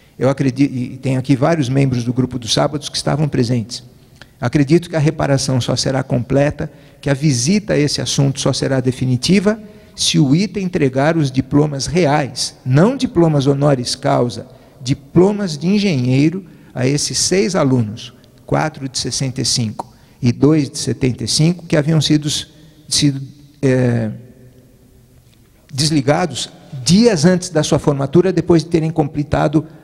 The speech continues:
absolutamente tudo o que era necessário para ser engenheiros do ita. E vejam como são as circunstâncias. À direita do França Lema, do França Leme se cita-, se sentava naquele instante o brigadeiro Ferola,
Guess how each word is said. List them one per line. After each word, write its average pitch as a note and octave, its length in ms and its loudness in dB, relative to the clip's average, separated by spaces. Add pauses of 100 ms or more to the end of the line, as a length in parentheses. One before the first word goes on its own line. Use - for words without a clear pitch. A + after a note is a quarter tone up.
absolutamente E3 760 0
tudo G3 280 0
o F#3 40 -2
que F3+ 100 -2
era D#3+ 120 0
necessário C#3+ 540 2
para C#3 160 -4
ser C#3+ 140 -6
engenheiros C3+ 360 2
do B2 120 -2
ita. - 220 -8 (640)
E E3+ 80 2
vejam A#3+ 280 4
como A#3 220 0
são G3+ 160 0
as F3+ 100 2
circunstâncias. C3 800 -2 (480)
À F#3 120 4
direita A3 480 2
do F#3+ 120 2
França E3 340 0
Lema, D#3 360 2 (380)
do C3+ 140 4
França C#3+ 300 0
Leme F3 240 4
se - 140 -4
cita-, D#3 460 0
se C#3 220 -2
sentava C#3 500 0
naquele C3+ 380 0
instante F#3 440 0
o C#3 40 2
brigadeiro D3+ 500 2
Ferola, C3 540 0